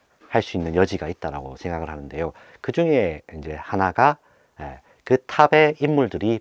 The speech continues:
바라보고 있는 방향이, 예, 삼일오 의거 때 가장 시위가 격렬했던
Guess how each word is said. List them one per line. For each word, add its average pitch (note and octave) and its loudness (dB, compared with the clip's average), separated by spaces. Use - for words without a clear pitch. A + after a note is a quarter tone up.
바라보고 G#2 -2
있는 D2+ -8
방향이, D2+ -4
예, C2+ -16
삼일오 A#2+ 2
의거 E2 -4
때 B2 4
가장 C#3 -2
시위가 G2 -4
격렬했던 F2+ -4